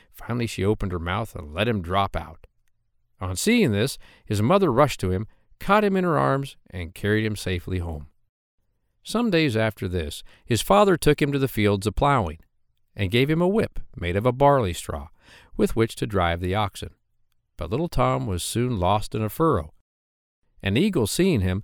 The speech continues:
picked him up and flew with him to the top of a hill where stood a giant's castle. The giant put him at once into his mouth, intending to swallow him up,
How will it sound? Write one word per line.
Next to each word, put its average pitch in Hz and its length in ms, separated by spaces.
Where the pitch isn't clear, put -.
picked - 240
him 220 240
up 135 260
and 104 160
flew 196 300
with 196 180
him 160 120
to - 100
the 107 100
top 160 300
of 185 140
a 180 80
hill 117 320
where 113 160
stood 131 260
a 110 80
giant's 127 540
castle. - 480
The 104 100
giant 160 460
put 185 160
him 156 140
at 101 100
once 113 420
into 95 220
his 90 160
mouth, 95 480
intending 131 480
to 87 140
swallow 135 420
him 147 100
up, 208 220